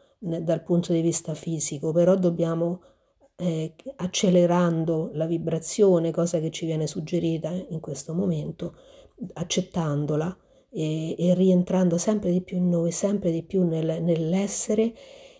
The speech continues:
eh, questo sarà il lavoro che ci porterà alla seconda nascita,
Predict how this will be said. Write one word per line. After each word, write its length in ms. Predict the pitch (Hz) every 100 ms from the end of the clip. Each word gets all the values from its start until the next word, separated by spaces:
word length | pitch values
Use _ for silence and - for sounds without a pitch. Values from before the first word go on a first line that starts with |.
| _
eh, 280 | 170 165 160
questo 520 | - 226 202 - 226
sarà 440 | - 170 170 185 -
il 220 | 180 165
lavoro 760 | 170 170 165 165 160 160 180 _ _ _ _
che 200 | 170 170
ci 180 | -
porterà 640 | 175 175 180 175 156 160 -
alla 220 | 170 160
seconda 520 | 156 170 175 175 170 170
nascita, 760 | 160 165 - - 160 180 185